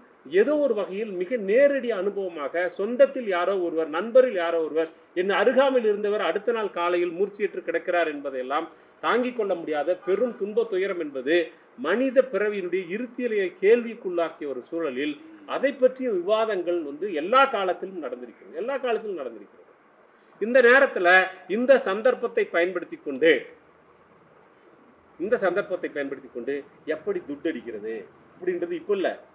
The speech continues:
நாலாயிரம் வருஷமா இருக்குன்றான் மனுஷங்கிட்ட. எல்லா பெருந்தொற்று காலத்திலும்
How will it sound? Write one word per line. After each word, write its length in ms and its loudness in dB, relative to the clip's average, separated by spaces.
நாலாயிரம் 440 4
வருஷமா 300 0
இருக்குன்றான் 460 -6
மனுஷங்கிட்ட. 460 -8
எல்லா 260 6
பெருந்தொற்று 440 4
காலத்திலும் 580 0